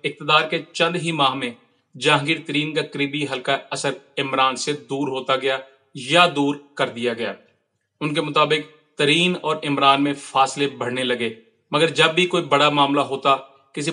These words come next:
पार्टी से डायलॉग या इत्तेहाद की बात होती, तो जहांगीर तरीन को बुलाया जाता, मगर फिर वक्फे या फासले बढ़ते गए।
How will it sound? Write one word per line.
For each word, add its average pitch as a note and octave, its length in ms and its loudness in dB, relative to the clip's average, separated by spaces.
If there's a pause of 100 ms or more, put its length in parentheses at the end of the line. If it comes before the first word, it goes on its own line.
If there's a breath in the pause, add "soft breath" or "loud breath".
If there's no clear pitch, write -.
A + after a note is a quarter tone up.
(100)
पार्टी D3+ 400 6
से D3+ 180 0
डायलॉग C#3 540 2
या C#3+ 80 0
इत्तेहाद C#3 480 4
की D3 100 -4
बात C3 340 2
होती, C3+ 320 -4 (340 soft breath)
तो E3 60 2
जहांगीर D3+ 520 2
तरीन D#3+ 260 -2
को D#3 180 -2
बुलाया C3 380 2
जाता, A#2+ 360 -2 (560)
मगर D3 220 0 (100)
फिर D#3+ 300 -2 (380)
वक्फे D3 440 0
या C#3+ 180 0
फासले C3 460 -2
बढ़ते A#2+ 520 -10
गए। A2 220 -8